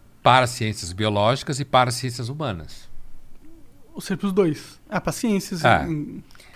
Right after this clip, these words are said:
Speaker 1: De fato, era o que eu mais gostava. Não gostava de matemática, física. Eu gostava de biologia e gostava de ciências humanas. E ela falou, "Agora, eu lhe aconselho a fazer medicina. Porque como você vai se dar bem,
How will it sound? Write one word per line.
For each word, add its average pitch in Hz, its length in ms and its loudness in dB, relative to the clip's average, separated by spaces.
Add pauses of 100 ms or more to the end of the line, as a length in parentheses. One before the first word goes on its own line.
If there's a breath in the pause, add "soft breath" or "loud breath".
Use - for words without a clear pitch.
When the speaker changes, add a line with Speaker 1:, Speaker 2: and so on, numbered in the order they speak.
(420 loud breath)
Speaker 1:
De 170 140 4
fato, 151 440 8
era 156 120 4
o 143 40 2
que - 120 -6
eu 143 40 0
mais 120 140 2
gostava. 120 400 -2
Não 92 80 -4
gostava 101 260 -4
de 95 80 -8
matemática, 90 680 -4
física. 85 800 -8
Eu 87 80 -8
gostava 98 460 0
de 95 500 -4
biologia 95 680 -2
e 131 40 -6
gostava 113 360 -4
de 107 80 -8
ciências 117 280 -6
humanas. 117 300 -12 (1300 soft breath)
E 143 40 -6
ela 147 140 -2
falou, 151 240 0
"Agora, 147 400 2 (720 loud breath)
eu 180 240 2
lhe 175 100 2
aconselho 139 840 0
a 131 100 0
fazer 123 420 0
medicina. 120 840 -2 (1400 loud breath)
Porque 143 300 0
como 202 240 0
você 117 380 0
vai 92 180 0
se - 160 -6
dar 85 120 -2
bem, 113 460 0